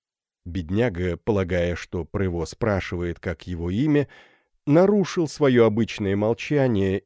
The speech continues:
и ответил гортанным и хриплым голосом: «Квазимода!» Ответ до того мало соответствовал вопросу,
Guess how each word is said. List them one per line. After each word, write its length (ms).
и 100
ответил 640
гортанным 880
и 140
хриплым 640
голосом: 640
«Квазимода!» 960
Ответ 680
до 140
того 340
мало 300
соответствовал 1040
вопросу, 720